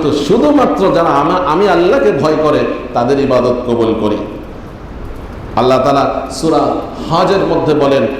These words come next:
"লা ইয়ানালাল্লাহা লুহুমুহা ওয়ালা দিমাউহা ওয়ালাকিন ইয়ানালুহু আত-তাকওয়া।" আল্লাহর কাছে তোমাদের কোরবানির পানির রক্ত,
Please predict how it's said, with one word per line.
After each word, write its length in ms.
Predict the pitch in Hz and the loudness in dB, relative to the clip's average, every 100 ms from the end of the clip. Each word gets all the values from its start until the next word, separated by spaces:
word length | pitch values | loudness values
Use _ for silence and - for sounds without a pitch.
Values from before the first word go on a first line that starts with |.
| - 113 | -6 -2
"লা 100 | 127 | 0
ইয়ানালাল্লাহা 1160 | 175 160 156 180 165 147 143 139 156 143 143 139 - 123 | 2 2 2 2 2 2 0 2 2 2 0 -2 -4 -2
লুহুমুহা 1000 | 170 233 233 254 214 208 196 180 160 - - 117 | 2 4 4 2 4 4 4 2 0 -2 -4 0
ওয়ালা 260 | 147 151 | 2 2
দিমাউহা 920 | 135 143 139 135 123 120 110 110 98 - - - | 2 0 2 0 0 0 0 0 0 -4 -8 -4
ওয়ালাকিন 480 | 107 127 123 131 127 - - | 0 0 0 0 -2 -4 -2
ইয়ানালুহু 840 | 156 190 220 208 185 185 160 160 | 2 4 4 2 2 2 2 2
আত-তাকওয়া।" 920 | 165 143 - 131 123 127 113 110 104 - - - - - - - - - | 0 -2 -2 -2 -2 0 0 0 0 -4 -8 -10 -12 -14 -14 -14 -8 -2
আল্লাহর 340 | 120 139 147 | 0 2 2
কাছে 580 | 160 147 175 156 - - - | 2 0 2 2 0 -4 -2
তোমাদের 340 | 170 175 165 147 | 0 2 0 0
কোরবানির 460 | 160 151 156 147 135 - - - - | 0 2 2 2 0 -2 -6 -12 -6
পানির 520 | - 151 151 139 - - - - - - - - - - - | 0 2 2 0 -2 -6 -10 -12 -14 -14 -14 -14 -12 -10 -2
রক্ত, 340 | 127 139 135 | 2 2 2